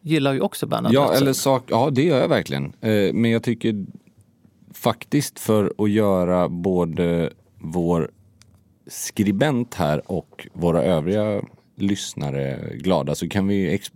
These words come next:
Speaker 2: liksom utveckla den där frågan till, eh, lite, det finns ju många duktiga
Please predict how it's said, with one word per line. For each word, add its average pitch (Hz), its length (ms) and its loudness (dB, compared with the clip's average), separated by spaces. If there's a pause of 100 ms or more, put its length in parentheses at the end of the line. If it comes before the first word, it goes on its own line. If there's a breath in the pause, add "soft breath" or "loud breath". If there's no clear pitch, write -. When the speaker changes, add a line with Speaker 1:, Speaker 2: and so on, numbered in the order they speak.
Speaker 2:
liksom 98 360 -2
utveckla 104 520 0
den 117 160 0
där 90 120 0
frågan 85 460 -2
till, 80 380 -2
eh, 78 80 -4 (500 soft breath)
lite, 95 400 -2 (100)
det 104 200 -2
finns 110 220 0
ju 117 40 4
många 123 460 2
duktiga 80 720 -4